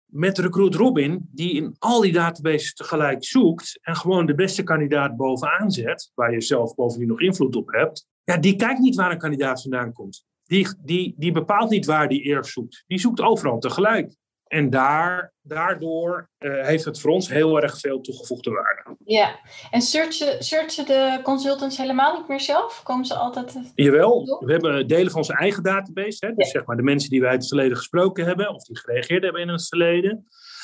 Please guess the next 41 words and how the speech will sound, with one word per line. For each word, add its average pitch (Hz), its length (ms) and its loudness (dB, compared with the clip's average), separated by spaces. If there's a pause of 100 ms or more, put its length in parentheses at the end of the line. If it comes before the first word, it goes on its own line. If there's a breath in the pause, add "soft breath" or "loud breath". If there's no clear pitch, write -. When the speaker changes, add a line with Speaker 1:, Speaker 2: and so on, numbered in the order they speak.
(140 loud breath)
Speaker 1:
Eh, 127 280 2
en 180 260 4
we 139 120 2
hebben, 127 460 0
eh, 120 200 0
LinkedIn, 131 600 0 (280)
eh, 120 560 -4 (260)
eh, 117 60 -2 (140)
wat 139 200 0
natuurlijk 127 360 2
gewoon 127 200 2
nog 120 120 -2
steeds 143 240 0
een 127 80 -4
hele 135 260 2
belangrijke 123 560 0
tool 123 300 0
is, 202 420 0 (800 loud breath)
die 147 220 2
we 147 60 6
nog 135 140 0
steeds 139 380 0
apart 135 360 0
gebruiken. 143 600 -4 (140)
En 165 280 -2
daarnaast, 147 540 -4
hè, 208 160 -4
dat - 140 -4
is 92 60 -10
natuurlijk 127 280 -6
ook 160 120 -2
gewoon 147 260 0
een, 131 180 -2
een 127 160 -4
hele 160 320 4
belangrijke 139 680 2
eigenschap 135 600 -6
van, 123 500 0
eh, 117 160 -4
die 127 180 -2
tooling, 180 720 4